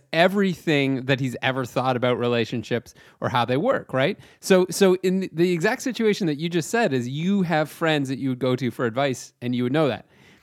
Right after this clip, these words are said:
Before the series starts, that's Ross.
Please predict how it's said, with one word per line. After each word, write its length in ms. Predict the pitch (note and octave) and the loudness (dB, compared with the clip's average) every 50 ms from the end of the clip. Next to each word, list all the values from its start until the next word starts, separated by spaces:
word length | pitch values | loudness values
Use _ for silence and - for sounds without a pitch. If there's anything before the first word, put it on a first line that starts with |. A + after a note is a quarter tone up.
| _ _ _ _ _ _ - | _ _ _ _ _ _ 2
Before 440 | F#3 F3 - - A3 B3 C#4 D4+ D4 | 2 2 2 2 0 2 4 4 4
the 80 | B3+ | 2
series 320 | - - C4 B3 A3+ F#3+ - | 0 0 0 2 2 0 2
starts, 360 | - C4+ C4 G3 D#3 - - - - | 0 0 0 0 -2 -4 -8 -6 -2
that's 300 | F3+ F#3+ C4+ D4 - G3+ | 0 2 2 0 0 0
Ross. 640 | A3 C4 D4+ D#4 A3 - - - - - - - | 2 2 2 2 0 -2 -6 -14 -16 -16 -18 -20